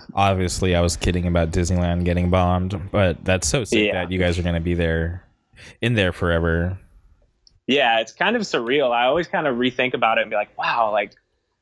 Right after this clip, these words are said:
Speaker 2: yeah, we're, we're there." Like, you know, it may not, it might not be known by everybody, but we know that it's there.
Speaker 1: Yeah, I want one of those, um, those bricks on the outside.
Speaker 2: You can still, you can still put in for those, can't you? Or are they start, starting to stop that?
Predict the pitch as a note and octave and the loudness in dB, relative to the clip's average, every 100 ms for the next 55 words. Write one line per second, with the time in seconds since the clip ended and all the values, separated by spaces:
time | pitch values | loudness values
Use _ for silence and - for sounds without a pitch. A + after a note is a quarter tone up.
0 | _ - D3 F#3+ A#2 A#2+ C3 B2 G#2+ C3+ | _ -6 -2 0 0 -4 -8 -12 -6 -4
1 | E3 C3+ G#3 A#2+ - - _ _ _ _ | 0 0 0 -2 -4 -6 _ _ _ _
2 | C3+ A#2+ A2+ B2 C3+ C#3 C#3 C3+ - - | -4 0 2 0 0 0 0 0 -2 -20
3 | _ - C3 D3 D3 C#3 B2+ A#2 A#2+ B2 | _ -6 0 0 0 0 0 0 0 0
4 | C3+ A2 C3+ E3 A2 A2 G#2+ G2 G2 - | 0 2 2 0 -2 0 0 -2 -4 -6
5 | A2+ A2 C#3+ B2+ F#2+ F#2 F#2 F#2 F2+ A#2 | -8 -2 0 0 -4 -10 -6 -2 -2 -2
6 | - _ _ _ _ _ _ - G#2 E2 | -12 _ _ _ _ _ _ -4 0 0
7 | D2+ - - - G2+ F#3+ F3 B2+ D2+ F#2+ | 0 -6 -14 -4 -2 0 0 -2 -2 -2
8 | F2+ F2+ E2+ E2+ E2+ - E2+ D#2+ D#2 E2 | 2 2 2 0 -4 -2 -2 -2 -2 -4
9 | - - F#2 A2+ - - - - - F#2 | -4 -2 0 0 -2 -6 -8 -10 -4 0
10 | E2+ F2+ A2 - D#2 D#2 E2+ F2+ G2 _ | 2 0 -2 -2 -2 -2 -4 -6 -8 _
11 | _ _ _ _ _ _ _ _ _ _ | _ _ _ _ _ _ _ _ _ _
12 | _ _ - C3+ D4+ D#4+ - A3+ G#3 C#3 | _ _ -6 -2 -2 -2 0 0 2 -2
13 | - D3 E3 D4+ - G3+ - B2 G3 D#4 | -2 -4 -2 -4 0 -2 0 0 0 0
14 | C3 A2 G#2 - G#2+ G3+ B3+ C4+ A#2+ A#2 | 0 0 -2 -4 -4 -2 -2 0 2 0
15 | A#2+ B2+ - B2 - - B2+ A#2+ G#2+ - | -2 -4 -2 -2 -2 -2 -2 -2 -6 -2
16 | C#3+ - E2+ - | -2 -2 -4 -4